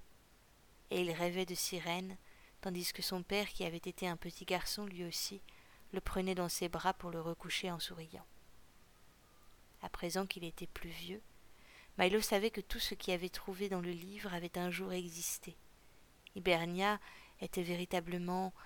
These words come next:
une terre de merveilles, de collines et de ruisseaux intarissables.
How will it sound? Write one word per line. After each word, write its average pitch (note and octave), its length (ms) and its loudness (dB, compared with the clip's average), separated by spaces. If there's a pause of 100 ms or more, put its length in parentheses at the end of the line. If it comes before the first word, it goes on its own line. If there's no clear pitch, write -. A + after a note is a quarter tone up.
(260)
une F3 140 -2
terre F3+ 500 2 (120)
de F#3 60 -4
merveilles, E3+ 640 0 (300)
de F3+ 100 -4
collines F3+ 540 0 (100)
et F#3 100 -8
de F3 120 -2
ruisseaux F3 500 -2
intarissables. E3+ 880 -2